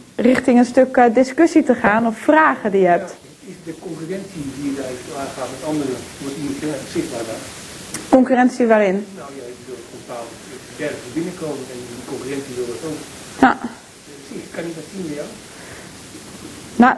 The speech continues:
Speaker 1: sowieso zijn er heel veel dingen aan en uit te zetten. Dat zijn natuurlijk gewoon settings.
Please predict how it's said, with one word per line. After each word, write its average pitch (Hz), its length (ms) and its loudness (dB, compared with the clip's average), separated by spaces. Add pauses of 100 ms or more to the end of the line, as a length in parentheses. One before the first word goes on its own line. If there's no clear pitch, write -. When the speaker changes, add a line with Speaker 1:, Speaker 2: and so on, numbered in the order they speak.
Speaker 1:
sowieso 294 340 6
zijn 311 120 6
er 285 60 8
heel 330 120 8
veel 302 80 4
dingen 277 220 4
aan 277 200 6
en 262 120 4
uit 208 220 6
te 262 80 -2
zetten. 294 300 4
Dat 233 160 2
zijn 233 140 6
natuurlijk 226 260 0
gewoon 220 160 6
settings. 269 640 2